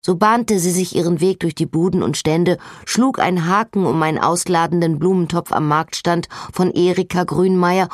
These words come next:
und hielt direkt auf sein Fenster zu. „Guten Morgen, Fräulein Hulda“, begrüßte er sie,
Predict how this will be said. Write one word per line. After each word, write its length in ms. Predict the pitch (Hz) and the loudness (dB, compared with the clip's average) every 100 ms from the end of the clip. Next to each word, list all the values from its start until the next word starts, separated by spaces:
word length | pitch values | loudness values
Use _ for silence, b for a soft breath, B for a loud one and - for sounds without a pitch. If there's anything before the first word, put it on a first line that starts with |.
| B B | B B
und 140 | 202 202 | -4 0
hielt 220 | 262 247 | 0 0
direkt 400 | 185 175 - - | 0 -2 -4 -6
auf 80 | 151 | -4
sein 220 | 185 180 | -2 -4
Fenster 480 | - 120 - - - | -4 -6 -6 -8 -10
zu. 280 | - - - _ _ _ _ _ _ _ _ _ _ _ _ - | -10 -12 -14 _ _ _ _ _ _ _ _ _ _ _ _ -10
„Guten 260 | 101 - | -8 -6
Morgen, 540 | 98 131 214 185 123 80 B B | 0 4 4 2 -2 -6 B B
Fräulein 500 | - 117 107 98 107 | -6 -2 0 -2 0
Hulda“, 540 | 139 240 220 - - - b - | 2 4 4 0 -4 -8 b -6
begrüßte 540 | 135 135 143 - 104 | -4 -2 -2 -2 -2
er 160 | 85 110 | -2 0
sie, 280 | 120 127 | 0 -2